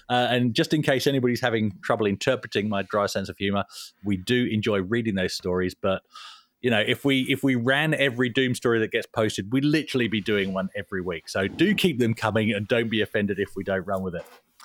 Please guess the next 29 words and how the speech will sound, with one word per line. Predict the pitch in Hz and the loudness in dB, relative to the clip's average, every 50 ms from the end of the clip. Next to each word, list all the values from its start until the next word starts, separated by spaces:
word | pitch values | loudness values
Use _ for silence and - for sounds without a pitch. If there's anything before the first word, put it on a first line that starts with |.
| _ _ _ | _ _ _
Um, | 107 107 107 107 110 110 110 110 - _ _ _ _ _ _ _ _ _ _ _ _ _ _ | 0 0 2 2 2 2 0 -2 -4 _ _ _ _ _ _ _ _ _ _ _ _ _ _
but, | - 220 226 175 - - | 2 2 2 2 0 0
you | 208 233 | 0 2
know, | 175 269 160 | 2 2 2
besides | 151 196 - - 233 233 254 269 269 233 185 - - | 2 0 2 2 2 2 4 2 2 2 2 0 -2
does | 104 87 131 123 113 - 160 175 160 | -4 -6 -8 -6 -2 0 0 2 2
it | 165 160 131 135 | 2 0 0 0
run | 147 143 143 | 0 2 2
on | 139 135 123 113 | 2 2 2 2
Doom, | 101 135 139 123 98 80 78 82 92 98 101 - _ 123 | 2 0 0 2 0 0 -2 -6 -8 -10 -10 -12 _ -4
uh, | 127 131 131 131 120 - | -2 0 0 0 0 -2
it, | 131 135 131 - 131 139 139 - | -2 -4 -2 -2 -2 -4 -4 -2
it's | 151 160 147 | -4 -4 -2
kind | - - 190 196 196 175 | 0 0 2 2 4 2
of, | 160 - - | 2 0 -2
it's | 143 135 | -6 -2
kind | - 202 196 170 156 | 0 2 2 4 4
of | |
old | 151 147 147 143 | 4 4 2 2
hat | 131 180 180 165 - | 2 2 0 0 0
now. | 196 95 101 107 - - - - - _ _ | 0 0 0 -2 -4 -10 -18 -20 -20 _ _
Does | - 190 196 | -2 0 2
it | 214 196 151 151 | 2 0 0 0
run | 143 156 160 165 156 | 0 0 2 2 2
on | 143 139 127 | 2 2 2
Quake? | - - - - - 233 220 131 92 87 - - - - - _ _ _ _ _ _ _ _ | 0 -2 -4 -2 0 0 2 2 0 -2 -4 -6 -8 -10 -12 _ _ _ _ _ _ _ _
You | 165 143 | 0 2
know, | 110 104 113 | 2 2 2
that's | 151 160 - | 2 0 0